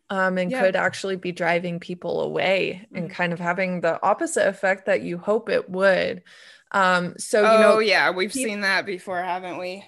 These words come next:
Speaker 1: Yeah, keep
Speaker 2: Mm-hmm.
Speaker 1: the above and beyond for very, very special, rare occasions.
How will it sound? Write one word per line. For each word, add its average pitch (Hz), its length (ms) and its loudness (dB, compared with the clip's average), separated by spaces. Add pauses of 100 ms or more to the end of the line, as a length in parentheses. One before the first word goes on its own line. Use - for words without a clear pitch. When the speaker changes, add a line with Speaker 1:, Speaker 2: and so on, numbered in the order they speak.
(240)
Speaker 1:
Yeah, 208 460 4
keep 302 340 -2
Speaker 2:
Mm-hmm. 349 120 -12
Speaker 1:
the 349 140 8
above 226 360 4
and 277 140 2
beyond 220 600 2
for 247 200 -2
very, 254 640 0
very 240 540 4
special, 220 720 0
rare 202 420 0
occasions. 196 840 -4